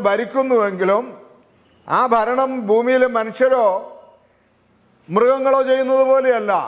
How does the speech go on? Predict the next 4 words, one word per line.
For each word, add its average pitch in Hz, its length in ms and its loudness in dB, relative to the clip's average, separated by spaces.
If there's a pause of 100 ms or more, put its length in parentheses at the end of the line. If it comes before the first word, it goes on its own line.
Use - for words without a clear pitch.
(680)
സ്നേഹത്തിലാണ്, 240 880 -2 (920)
സമാധാനത്തിലാണ്. 233 960 0 (840)
ഏതൊരു 254 580 2
പട്ടിണിപ്പാവത്തെയും 240 1160 0